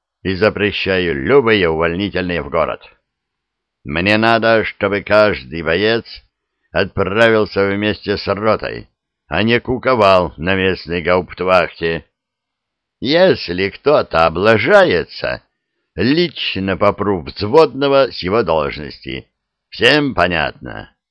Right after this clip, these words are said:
В пределах базы можете отчебучивать что угодно. Провинившегося вывезут под трибунал на материк.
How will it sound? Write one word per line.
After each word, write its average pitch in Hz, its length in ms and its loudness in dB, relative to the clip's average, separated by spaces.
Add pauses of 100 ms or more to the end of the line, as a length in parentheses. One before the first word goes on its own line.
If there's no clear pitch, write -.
(580)
В - 160 -20
пределах 139 640 2
базы 62 600 0 (480)
можете 139 560 4
отчебучивать 123 920 0
что 110 340 0
угодно. 62 600 -6 (640)
Провинившегося 147 960 2
вывезут 90 560 -2
под - 280 -4
трибунал 104 560 -2
на 71 100 -8
материк. 85 520 -4